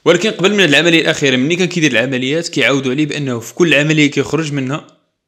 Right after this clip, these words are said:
كيمشي السيد لاصال، كيمشي عاوتاني يترين. السيد مهووس مريض بلونطرين، و-، والعمليات الاخرين ولا السيد كيمشي بالعكاكز، ومع ذلك كيمشي لاصال وكيتريني غير هاد البارتيه الفوقانيه، وكيعاونوا الدراري: "شد معايا، هز معايا، دير مع-".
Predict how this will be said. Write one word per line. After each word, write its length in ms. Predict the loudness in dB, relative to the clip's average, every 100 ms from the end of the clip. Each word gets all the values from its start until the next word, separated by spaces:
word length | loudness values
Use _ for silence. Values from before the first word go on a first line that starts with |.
| _
كيمشي 240 | -8 -4
السيد 340 | -2 4 4 4
لاصال، 360 | 2 2 0
كيمشي 240 | -2 -2 -2
عاوتاني 300 | -4 -4 -6
يترين. 360 | -6 -8 -10 _
السيد 360 | -10 -4 -2 -2
مهووس 560 | -2 -2 -2 -2 -4 -6
مريض 420 | -4 -2 -2 -6 -14
بلونطرين، 600 | -18 -14 -10 -8 -8 -10 -12 -8
و-، 260 | -6 -2 2
والعمليات 920 | 2 2 0 -2 -2 0 2 4 4
الاخرين 320 | 2 -2 0
ولا 140 | 0 -2
السيد 280 | -2 -2 -2
كيمشي 300 | -4 -4 -4
بالعكاكز، 720 | -6 0 2 2 0 -4 -12 _ _ _
ومع 340 | -4 0 0
ذلك 360 | 2 2 0 -2
كيمشي 260 | -4 -6 -6
لاصال 300 | -6 -6 -8
وكيتريني 460 | -8 -8 -10 -8
غير 180 | -6 -6
هاد 80 | -8
البارتيه 420 | -8 -10 -6 -8
الفوقانيه، 560 | -6 -10 -10 -8 -6 -8 _ _ _ _ _ _ _ _ _
وكيعاونوا 540 | -8 -2 0 0 -4 -8
الدراري: 400 | -8 -4 -2 0
"شد 280 | -2 -4 -8
معايا، 380 | -6 -4 -6
هز 160 | -8 -10
معايا، 340 | -12 -10 -10
دير 160 | -10 -12
مع-". 200 | -14 -20